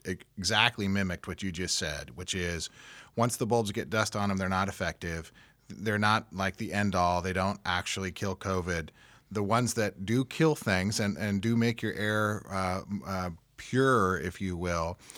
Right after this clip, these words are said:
they're the type, not the type of U V light that you grab to go check whether your, your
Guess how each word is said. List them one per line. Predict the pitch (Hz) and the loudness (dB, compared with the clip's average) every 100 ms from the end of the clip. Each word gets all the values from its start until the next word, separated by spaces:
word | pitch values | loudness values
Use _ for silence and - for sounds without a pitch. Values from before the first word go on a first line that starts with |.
| - _ | -20 _
they're | 107 101 107 | 2 4 4
the | 107 107 101 | 2 0 -2
type, | - 110 104 | -2 -2 -2
not | 107 113 | -2 -2
the | 104 | -2
type | 113 110 | -2 0
of | 98 | -2
U | 98 110 | 0 0
V | 107 104 | 0 0
light | 98 95 - | 2 0 -2
that | 92 101 | -6 -6
you | |
grab | 87 95 95 92 82 | -2 2 4 2 0
to | 95 | -4
go | 92 90 | -2 -2
check | - 95 - | -2 -4 -4
whether | 87 85 82 | -6 -4 -6
your, | 80 82 80 85 | -6 -8 -10 -16
your | 82 | -16